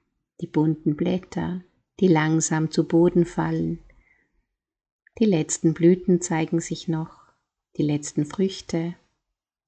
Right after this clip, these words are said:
Hagebutten, Quitten, Himbeeren und Brombeeren, Schlehen und Kastanien. Die Herbstblumen schmücken die Landschaft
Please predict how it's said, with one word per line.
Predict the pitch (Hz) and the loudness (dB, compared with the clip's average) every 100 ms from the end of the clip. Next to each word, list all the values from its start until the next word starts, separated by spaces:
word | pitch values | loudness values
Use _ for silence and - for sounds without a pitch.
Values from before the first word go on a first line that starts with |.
| - | -18
Hagebutten, | - 160 160 170 - 160 160 - 156 156 - | -4 -2 0 -2 0 -2 -2 -6 -6 -8 -12
Quitten, | - 185 180 - 165 170 170 _ | 2 2 2 -2 -4 -4 -8 _
Himbeeren | 196 190 180 170 156 | -2 0 2 0 -2
und | 151 147 - | -6 -8 -12
Brombeeren, | - 175 180 185 165 165 170 170 _ _ _ _ _ _ _ _ _ | -6 0 2 2 0 -2 -4 -8 _ _ _ _ _ _ _ _ _
Schlehen | - - 156 160 170 175 160 170 165 _ _ _ | -8 -2 0 0 0 -2 -2 -2 -4 _ _ _
und | 156 - | -12 -8
Kastanien. | 151 - - 165 165 170 165 160 165 - _ _ _ _ _ _ _ _ _ _ _ _ _ _ _ _ _ _ _ _ _ _ _ _ _ _ _ _ _ - | -8 -8 -6 -4 -4 -4 -4 -6 -10 -16 _ _ _ _ _ _ _ _ _ _ _ _ _ _ _ _ _ _ _ _ _ _ _ _ _ _ _ _ _ -6
Die | |
Herbstblumen | 147 160 165 - - - 175 175 175 175 175 | -4 -2 -4 -6 -8 -2 2 4 4 2 0
schmücken | 180 - 214 - 185 165 | 0 0 0 0 0 0
die | |
Landschaft | 156 151 156 170 180 - 160 165 - - - | 0 0 0 0 0 -2 -4 -6 -14 -20 -20